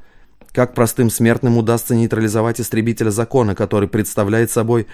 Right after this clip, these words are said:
поле сознания вне личности и времени, а не живое существо? У них есть воля и есть желание восстановить закон справедливости. Этого мало. У них есть Синкангата.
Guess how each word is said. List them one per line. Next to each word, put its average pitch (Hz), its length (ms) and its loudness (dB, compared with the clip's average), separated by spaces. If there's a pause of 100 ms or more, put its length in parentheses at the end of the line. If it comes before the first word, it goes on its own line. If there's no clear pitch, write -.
(240)
поле 120 320 2
сознания 113 680 0
вне 110 300 2
личности 117 560 -4
и 120 140 -2
времени, 117 500 0 (200)
а 95 100 -2
не 98 100 0
живое 104 320 0
существо? 110 640 -6 (680)
У 101 120 0
них 107 220 2
есть 107 280 0
воля 113 320 0
и - 140 -2
есть 104 260 2
желание 107 480 0
восстановить 101 640 -2
закон 104 340 -2
справедливости. 98 840 -4 (320)
Этого 101 400 -2
мало. 104 400 0 (420)
У 104 100 0
них 120 260 2
есть 127 320 -2
Синкангата. 113 920 0